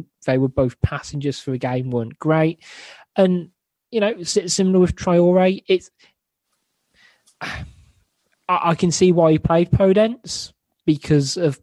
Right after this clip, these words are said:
what he's done so far this season. But I, I, I sort of feel with that formation against Palace as well, Traore is our best right winger.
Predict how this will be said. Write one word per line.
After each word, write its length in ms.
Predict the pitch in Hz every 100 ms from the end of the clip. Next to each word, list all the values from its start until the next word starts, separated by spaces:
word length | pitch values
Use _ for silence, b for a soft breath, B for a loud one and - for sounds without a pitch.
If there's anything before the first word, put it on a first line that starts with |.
| -
what 200 | 165 156
he's 140 | 139
done 180 | 151 143
so 240 | - 135
far 280 | 127 139 131
this 180 | 123 -
season. 540 | - 151 156 196 190 B B B B B B -
But 340 | 147 139 - _ _ _ _ _ -
I, 460 | 156 151 151 151 147
I, 80 | 151
I 20 |
sort 320 | 147 - 170 -
of 60 |
feel 180 | 165 151
with 280 | 143 160 -
that 200 | 165 156
formation 560 | - 160 147 143 -
against 800 | 143 135 160 160 170 - - - -
Palace 460 | - 151 147 -
as 140 | 135 135
well, 360 | 139 123 117 120 _ B B B B _ _ -
Traore 600 | - 156 151 151 151 143
is 120 | 139
our 160 | 135 131
best 380 | - 131 -
right 200 | 139 131
winger. 460 | 135 127 127 139 135